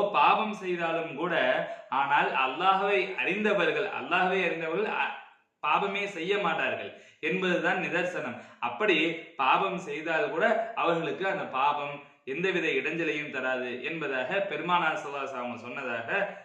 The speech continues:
அனஸ் ரலியல்லாஹு தஆலா அன்ஹு அவங்க அறிவிக்கிறாங்க. இது இரண்டாவது ஹதீஸ்.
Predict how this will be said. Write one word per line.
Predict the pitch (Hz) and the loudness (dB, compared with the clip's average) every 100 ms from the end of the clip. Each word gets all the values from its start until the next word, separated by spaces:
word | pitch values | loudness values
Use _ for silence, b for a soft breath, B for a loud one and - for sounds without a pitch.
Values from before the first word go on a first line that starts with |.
| B B | B B
அனஸ் | 131 170 170 | 0 0 0
ரலியல்லாஹு | 160 165 160 151 | -2 -2 0 -2
தஆலா | 143 135 | -2 -4
அன்ஹு | 123 120 | -4 -4
அவங்க | 113 143 | -4 -4
அறிவிக்கிறாங்க. | 147 117 107 104 104 - | -2 -4 -6 -8 -10 -10
இது | 156 156 | -6 -4
இரண்டாவது | 131 135 127 - 113 | -2 -2 -4 -4 -6
ஹதீஸ். | 104 98 - | -10 -14 -18